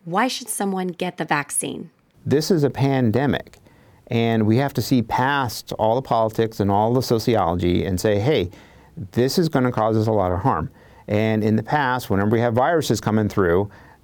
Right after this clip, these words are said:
Speaker 2: the best thing we've been able to do is develop a vaccine, and we've done that. They're proving to be very safe, well tolerated, very effective, and if you're eligible to get it, you should get it. And you should be proud you're an American, 'cause you have three choices of vaccines.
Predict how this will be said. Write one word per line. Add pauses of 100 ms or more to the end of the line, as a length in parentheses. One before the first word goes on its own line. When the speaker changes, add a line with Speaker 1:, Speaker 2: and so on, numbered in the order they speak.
(140)
Speaker 2:
the
best
thing
we've
been
able
to
do
is
develop
a
vaccine,
and
we've
done
that. (100)
They're
proving
to
be
very
safe, (180)
well
tolerated, (140)
very
effective, (480)
and (120)
if
you're
eligible
to
get
it, (100)
you
should
get
it. (1000)
And
you
should
be
proud
you're
an
American, (240)
'cause
you
have
three
choices
of
vaccines.